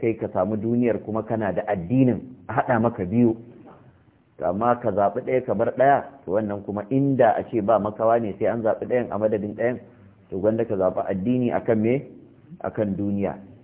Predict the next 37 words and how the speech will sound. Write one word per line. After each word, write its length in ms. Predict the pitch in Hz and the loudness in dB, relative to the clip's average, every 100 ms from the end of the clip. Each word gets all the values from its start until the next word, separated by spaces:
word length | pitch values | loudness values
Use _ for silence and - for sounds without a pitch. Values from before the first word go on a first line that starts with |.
| - - - - | -20 -20 -20 -6
Saboda 280 | 107 107 101 | -2 0 0
addini 400 | 98 101 120 110 | 0 0 0 -2
shi 140 | 98 107 | -4 -6
ke 140 | 113 | -4
mai 120 | 92 92 | -2 -2
wa-, 160 | 92 - | -2 -6
shi 160 | - | -4
ne 120 | 120 107 | 0 0
wan-, 240 | 98 98 | 0 -4
mai 120 | 104 101 | -4 -2
wanzuwa 540 | 98 98 135 151 156 - - - - _ | -2 0 2 2 0 -14 -20 -20 -20 _
kuma 220 | - 113 110 | -6 -2 -2
shi 220 | - 120 | -2 -2
ake 280 | 123 120 107 - | -2 -4 -6 -4
cin 160 | 107 | -6
riba. 320 | 95 98 82 62 - _ _ - | -4 -4 -6 -8 -16 _ _ -14
Amma 240 | - 110 | -8 -4
ita 180 | 113 117 | -4 -4
duniya 460 | 107 127 147 160 107 | -2 0 2 2 2
ba 100 | 104 | 0
za 120 | 117 | 0
ta 80 | 113 | -4
taɓa 220 | 120 110 | -8 -4
wanzuwa 380 | 95 90 98 98 | -4 -2 -2 0
ba 80 | 98 | 0
ga 100 | 90 | -4
ɗaya 180 | - 127 | 0 2
daga 160 | 110 95 | 2 0
cikin 240 | - 101 101 | -6 -10 -6
mutane. 360 | 107 101 80 67 - - - - - - _ _ 98 - - _ _ _ _ _ _ _ _ _ _ _ _ _ _ _ _ _ _ _ | -6 -4 -6 -8 -18 -20 -20 -20 -20 -20 _ _ -20 -20 -20 _ _ _ _ _ _ _ _ _ _ _ _ _ _ _ _ _ _ _
An 140 | 120 135 | 4 6
Ubbada 480 | 120 110 131 135 127 | 4 6 6 6 4
ta 80 | |
bin 240 | 127 131 120 - | 2 2 2 2
Samit 340 | 131 131 135 131 | 4 4 2 2
radiyallahu 800 | 123 120 123 127 123 127 123 | 2 2 4 2 4 4 4
an, 380 | 117 127 127 - | 2 0 -2 -4